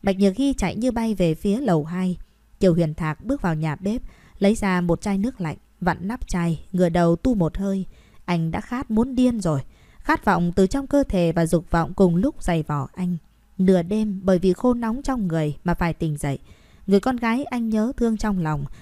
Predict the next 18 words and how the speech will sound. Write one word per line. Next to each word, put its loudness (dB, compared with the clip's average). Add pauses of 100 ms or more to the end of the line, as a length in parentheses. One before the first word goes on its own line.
(180)
gần 2
ngay -4
trước -4
mắt, -6 (340)
nhưng 2
lại -2
giống 0
như 2
cách -4
cả -2
Thái -4
Bình -2
Dương. -2 (560)
Anh 0
uống 2
xong -2
chai -4
nước, -4